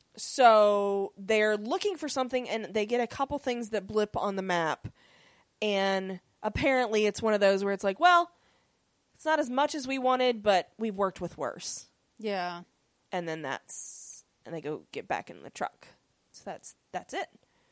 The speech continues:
Speaker 2: That's it. That's, that's the show.
Speaker 1: So as much as I missed May and, um, Mac and Elena and all them.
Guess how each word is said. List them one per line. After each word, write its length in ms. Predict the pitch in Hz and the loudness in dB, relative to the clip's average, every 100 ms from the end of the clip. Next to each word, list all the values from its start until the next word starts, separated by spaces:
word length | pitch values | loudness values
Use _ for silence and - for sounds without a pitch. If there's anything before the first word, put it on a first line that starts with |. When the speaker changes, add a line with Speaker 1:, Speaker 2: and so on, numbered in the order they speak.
| _ _ _ | _ _ _
Speaker 2:
That's 280 | 226 220 - | -12 -10 -8
it. 160 | 226 - | -10 -8
That's, 360 | 208 202 - - | -10 -10 -14 -14
that's 260 | 202 - - | -14 -14 -16
the 100 | 226 | -14
show. 440 | - 240 202 202 - _ - _ | -8 -6 -6 -8 -12 _ -20 _
Speaker 1:
So 240 | - 240 233 | -2 0 2
as 120 | 254 | 2
much 180 | 359 403 | 2 2
as 80 | 403 | 2
I 80 | |
missed 380 | 359 349 339 - | 2 0 0 -2
May 420 | 277 277 277 277 - | 2 2 2 0 -2
and, 440 | 240 233 226 226 - _ _ _ _ _ _ _ _ _ 240 | 0 0 -2 -6 -10 _ _ _ _ _ _ _ _ _ 2
um, 560 | 220 202 196 190 185 - _ _ _ _ _ _ - 240 | 4 4 0 -8 -10 -18 _ _ _ _ _ _ -16 0
Mac 340 | 226 240 240 | 4 4 2
and 100 | 190 | -2
Elena 300 | 180 208 214 | 0 0 2
and 120 | 208 | 2
all 160 | 208 208 | 2 4
them. 300 | 208 208 | 4 2